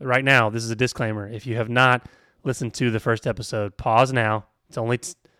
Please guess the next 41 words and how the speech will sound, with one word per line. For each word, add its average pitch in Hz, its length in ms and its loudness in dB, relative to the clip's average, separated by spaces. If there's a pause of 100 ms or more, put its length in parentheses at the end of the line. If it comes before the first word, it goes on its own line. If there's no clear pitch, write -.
(140)
you 120 100 -8
know, 98 220 -12
just 117 180 -8
over 123 160 2
ten 123 200 -2
minutes 127 240 0
long. 104 280 -2 (1200)
That's 123 180 -8
gonna 110 180 -4
really 117 320 4
help 107 220 2
frame 110 280 -2
up 107 200 0
the 113 80 -4
entire 104 320 -4
series. 95 380 -10
So 101 180 -8
I 107 100 -8
know 113 100 0
you're 113 160 2
gonna 123 160 2
wanna 131 200 2
skip - 220 -2
to 135 100 0
the 120 100 -2
meat, 131 260 -2 (380)
but 107 300 0 (100)
I 117 140 -4
would 113 180 0
not 113 220 0
skip - 320 -10
episode 117 360 -8
one 101 260 -8
'cause 110 140 -16
we, 104 140 -8
we 107 160 -6
really 107 240 0
lay 104 200 0
a 92 60 -4
solid 101 360 -4
foundation. 98 560 -6